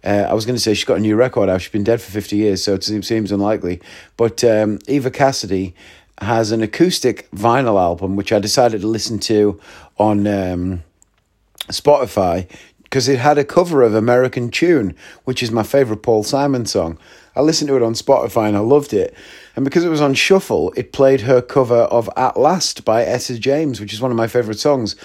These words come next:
And that was on that album as well, and I didn't realise, so I immediately went back in and I bought that on, uh, vinyl record.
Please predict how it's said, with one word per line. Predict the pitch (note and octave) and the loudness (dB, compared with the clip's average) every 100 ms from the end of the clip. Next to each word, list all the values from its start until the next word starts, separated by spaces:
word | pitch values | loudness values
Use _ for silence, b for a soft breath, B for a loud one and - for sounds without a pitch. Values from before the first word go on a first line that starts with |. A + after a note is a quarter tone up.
| B B | B B
And | C#3 | 2
that | F#3 | 2
was | G#3 G#3+ | 2 2
on | D#3 | 2
that | B2 | 4
album | A2 G#2+ | 2 2
as | A#2 C3 | -2 2
well, | E3 | 2
and | B2 | 2
I | |
didn't | A#2 B2 | -6 -4
realise, | C#3 C3+ G#2+ | -2 0 -2
so | - | 0
I | A#2 | 0
immediately | B2+ E3 D3+ C3+ G#2+ | 2 2 2 0 0
went | A#2 A2 | -2 -2
back | G#2+ G#2 | -4 -2
in | A#2+ | -2
and | G#2 | 0
I | G2+ | 0
bought | A2+ G#2+ | 0 0
that | A#2+ A#2 - | 0 -2 -2
on, | G2 G2+ | -2 -2
uh, | G2+ G2 G2 F2+ B B - | -2 -2 -4 -8 B B -2
vinyl | B2 A2+ G2+ | 0 2 2
record. | C#3+ D3+ A2+ F#2+ F2 | 2 0 0 0 -2